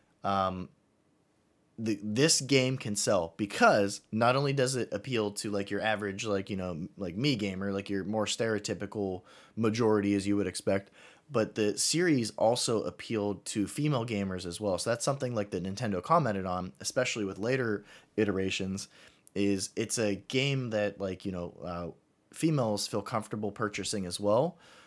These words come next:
Um, be-, and it's kind of, like, not your standard game. So, like, your standard video game formula is completing missions, fighting bosses. Like,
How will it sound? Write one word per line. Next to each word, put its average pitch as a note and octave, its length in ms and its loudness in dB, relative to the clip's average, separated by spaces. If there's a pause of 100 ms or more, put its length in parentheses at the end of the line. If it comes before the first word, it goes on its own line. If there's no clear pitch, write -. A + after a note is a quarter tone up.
(200)
Um, F2+ 540 -2 (1300)
be-, G#2 340 -2 (100)
and B2+ 180 0
it's A2+ 160 0
kind D3 220 2
of, C3 80 0
like, A2 240 0
not A#2+ 220 2
your G2+ 100 -2
standard F#2+ 380 -2
game. F2+ 160 -2
So, - 120 0
like, G#2 120 0
your G#2+ 80 0
standard D#3+ 440 2
video A#2 300 0
game G#2 240 -2
formula F#2+ 640 0 (460)
is G2 580 2
completing D3 520 2
missions, A#2 720 -2
fighting B2+ 420 4
bosses. G#2+ 640 4
Like, G2 340 -2